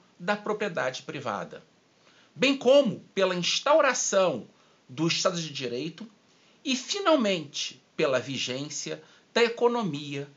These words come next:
de livre mercado. Na defesa de tais princípios, direitos e instituições,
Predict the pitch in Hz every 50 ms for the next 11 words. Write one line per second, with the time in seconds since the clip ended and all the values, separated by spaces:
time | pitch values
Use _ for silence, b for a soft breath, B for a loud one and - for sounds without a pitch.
0 | _ - 123 185 208 175 135 127 113 107 120 120 120 123 131 - - - - -
1 | - - _ - - _ _ _ b b b b b b b b - 190 202 247
2 | 254 - 302 254 254 - - 277 311 320 302 254 190 131 120 104 - - - -
3 | - - 127 - _ - 208 220 247 240 - - - - 214 185 175 143 - -
4 | - - - 226 254 233 - - - - - - - - - - b b b b
5 | b b - - - - 131 123 110 135 180 190 196 156 - - - - - -
6 | - - - 123 135 143 147 135 - - 110 - - 104 92 92 - - 107 120
7 | 131 127 104 - - - - -